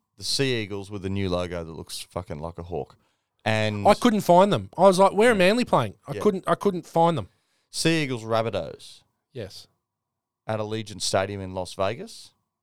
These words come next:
Speaker 1: And then straight fo-, straight after, game, then
Speaker 2: Yeah,
Speaker 1: game.
Speaker 2: doubleheader.
Speaker 1: Then there'll be a two thirty game, our time, on that Sunday between the Roosters and the Broncos.
Speaker 2: Yeah.
Speaker 1: Now,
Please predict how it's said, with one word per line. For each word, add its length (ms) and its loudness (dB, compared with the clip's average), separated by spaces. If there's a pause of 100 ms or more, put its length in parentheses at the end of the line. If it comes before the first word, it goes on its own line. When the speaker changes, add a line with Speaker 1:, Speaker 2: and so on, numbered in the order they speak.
(880)
Speaker 1:
And 180 0
then 400 -4 (240)
straight 480 0
fo-, 260 -6 (120)
straight 340 4
after, 340 -2 (280)
game, 440 0 (100)
then 240 -2
Speaker 2:
Yeah, 160 -2
Speaker 1:
game. 120 -2
Speaker 2:
doubleheader. 440 0 (300)
Speaker 1:
Then 240 0
there'll 140 0
be 180 -2
a 60 -2
two 220 -6
thirty 340 -4
game, 460 -6
our 180 2
time, 380 -10 (100)
on 140 0
that 160 -6
Sunday 540 -8
between 300 -6
the 80 -6
Roosters 360 -6
and 100 -10
the 40 -10
Broncos. 580 -10
Speaker 2:
Yeah. 120 -14 (1800)
Speaker 1:
Now, 360 0